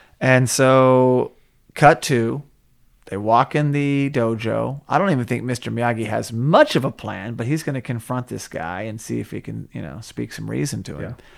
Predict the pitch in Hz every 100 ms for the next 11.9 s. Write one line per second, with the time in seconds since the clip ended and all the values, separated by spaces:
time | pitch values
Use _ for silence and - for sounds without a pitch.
0 | - - _ - 131 131 135 190 165 190
1 | 339 392 254 151 113 - 110 90 87 131
2 | 139 196 226 247 165 156 160 127 117 123
3 | 214 233 117 95 98 - - 147 151 -
4 | 131 135 190 185 147 147 165 156 139 123
5 | - 175 294 214 - 143 113 101 120 98
6 | 87 92 117 - - - - _ - 135
7 | 147 160 139 143 147 156 156 - 151 165
8 | 156 143 151 127 120 147 147 147 151 160
9 | 156 160 175 165 - 147 202 131 180 262
10 | 240 180 170 160 147 131 139 143 143 127
11 | 117 143 156 156 156 131 113 113 110